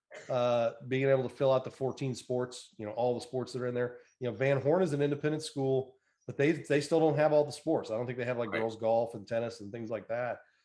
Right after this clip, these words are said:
Speaker 1: Uh, and that's even though it was a Class four school. So those are three schools right there. You know, whatever the, whatever the combo is, which I'm assuming it's gonna be a combo of Benton and Lafayette, or, or Lafayette stays, Benton closes, and everything kinda shifts. Um,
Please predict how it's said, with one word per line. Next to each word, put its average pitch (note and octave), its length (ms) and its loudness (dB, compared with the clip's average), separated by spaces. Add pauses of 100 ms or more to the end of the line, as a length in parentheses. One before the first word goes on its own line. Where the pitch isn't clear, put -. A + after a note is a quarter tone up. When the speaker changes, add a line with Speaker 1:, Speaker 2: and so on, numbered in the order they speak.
(220)
Speaker 1:
Uh, A#2 220 0
and A2+ 80 -4
that's B2+ 200 -2
even C3+ 140 -2
though C3 100 4
it B2 40 2
was A2+ 100 -4
a A2 40 -10
Class B2+ 260 -2
four A2+ 160 -10
school. C3 480 -2 (300)
So - 120 -6
those F3+ 260 6
are F#3 60 4
three F3 300 0
schools C#3+ 380 2
right C3 160 4
there. C3 300 0
You B2 140 -8
know, A#2+ 100 0
whatever D3 300 4
the, C3+ 160 -2 (260)
whatever D#3+ 220 4
the E3 80 2
combo D#3+ 460 4
is, A2+ 140 0
which A2 220 -4
I'm A2+ 100 -2
assuming B2+ 320 -2
it's A#2 120 -6
gonna A#2+ 80 -6
be A2+ 80 -4
a - 40 -8
combo A#2+ 380 -4
of G#2+ 160 -6
Benton B2 260 -4
and A2 120 -6
Lafayette, A2 440 -4
or, G#2+ 140 -6
or G#2+ 240 -6
Lafayette G#2+ 400 -4
stays, G#2+ 360 -6
Benton A2 260 -10
closes, G#2+ 520 -10 (300)
and A#2 100 -4
everything A2 240 -4
kinda G#2 220 -6
shifts. B2+ 480 -4 (480)
Um, G#2 440 -4